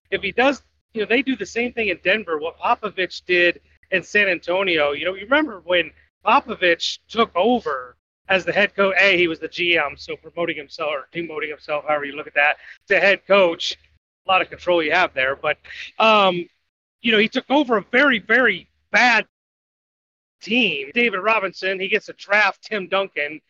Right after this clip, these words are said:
uh, with the number one overall pick, but he created a, a destination where players would want to go and play. And I think that's could happen in Denver, where they can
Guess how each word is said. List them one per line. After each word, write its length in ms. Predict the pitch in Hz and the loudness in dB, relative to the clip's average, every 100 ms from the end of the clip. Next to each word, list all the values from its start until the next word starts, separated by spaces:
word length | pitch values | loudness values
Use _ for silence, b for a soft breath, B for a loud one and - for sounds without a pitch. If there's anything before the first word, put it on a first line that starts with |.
| b b | b b
uh, 120 | 170 160 | 0 0
with 120 | 180 | -2
the 120 | 170 | -2
number 200 | 185 175 | -2 -2
one 200 | 175 175 | -2 0
overall 400 | 175 175 165 160 | 0 2 2 0
pick, 320 | - 208 - _ - | 2 0 0 _ -6
but 160 | 226 226 | 0 2
he 140 | 214 | 0
created 800 | - - 220 240 269 254 220 190 _ _ _ | -4 -8 -2 0 2 2 2 -2 _ _ _
a, 200 | 190 202 - - | -4 -4 -6 -4
a 260 | 214 202 185 - | 0 0 -2 -2
destination 800 | 254 - 196 208 262 - 139 - | -2 -2 -4 -2 -2 -4 -12 -14
where 160 | - 226 | -2 -2
players 640 | - - 240 262 240 202 - | -2 -4 0 0 0 -2 -4
would 160 | 220 202 _ | -4 -4 _
want 300 | - 262 254 | -2 0 -2
to 120 | - 202 | -8 -6
go 300 | 196 185 165 | -2 0 -2
and 140 | 151 | -6
play. 460 | _ 165 156 156 151 B B - | _ -2 0 0 -4 B B -4
And 80 | |
I 60 | 240 | -2
think 300 | 233 277 - | -2 -8 -6
that's 420 | 240 220 - - - _ _ | -6 -6 -8 -20 -20 _ _
could 200 | - 254 | -6 -4
happen 580 | 190 190 196 - 185 175 B B B | -2 0 0 -2 -4 -4 B B B
in 260 | 220 214 185 | 0 0 0
Denver, 420 | 196 240 233 180 | 0 2 0 -4
where 200 | 160 170 | -2 0
they 160 | 170 214 | 0 -2
can 280 | - 233 | -2 -8